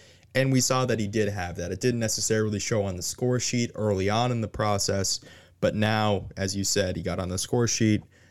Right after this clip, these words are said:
After ten games, the Montreal Canadiens decide to end it.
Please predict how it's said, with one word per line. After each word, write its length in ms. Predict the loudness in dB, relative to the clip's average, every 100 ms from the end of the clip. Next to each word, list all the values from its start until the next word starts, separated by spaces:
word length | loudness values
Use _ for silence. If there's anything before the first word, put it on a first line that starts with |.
| _ -4
After 300 | -2 -2 -2
ten 220 | 0 0
games, 340 | 2 2 0
the 80 | -2
Montreal 400 | -4 -2 0 -2
Canadiens 480 | -2 -4 -4 -4 -6
decide 320 | -4 -2 -4
to 140 | -6 -2
end 220 | 0 2
it. 180 | 0